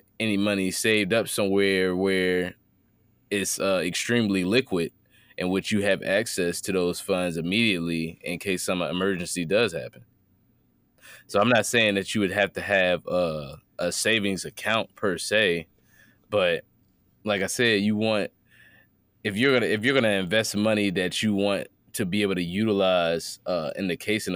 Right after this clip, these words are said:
an emergency, so it be technically,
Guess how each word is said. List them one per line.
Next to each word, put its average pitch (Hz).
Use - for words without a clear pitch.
an 85
emergency, 87
so 85
it 90
be 82
technically, 87